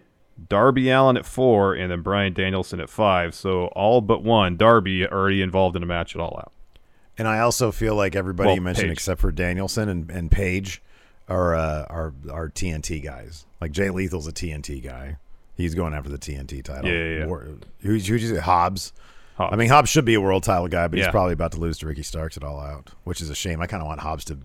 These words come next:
Speaker 2: fucking annihilate
Speaker 1: That
Speaker 2: him.
Speaker 1: new shirt of his is pretty awesome, huh?
Speaker 2: The v-, oh,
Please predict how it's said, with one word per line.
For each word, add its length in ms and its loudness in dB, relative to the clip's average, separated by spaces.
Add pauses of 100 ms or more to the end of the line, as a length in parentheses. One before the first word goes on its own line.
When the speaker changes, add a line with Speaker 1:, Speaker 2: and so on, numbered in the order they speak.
Speaker 2:
fucking 320 -12
annihilate 380 -10
Speaker 1:
That 120 4
Speaker 2:
him. 60 -6
Speaker 1:
new 120 4
shirt 240 2
of 80 -2
his 160 0
is 60 -16
pretty 220 -4
awesome, 340 0
huh? 140 -4 (840)
Speaker 2:
The 80 0
v-, 180 -6
oh, 220 6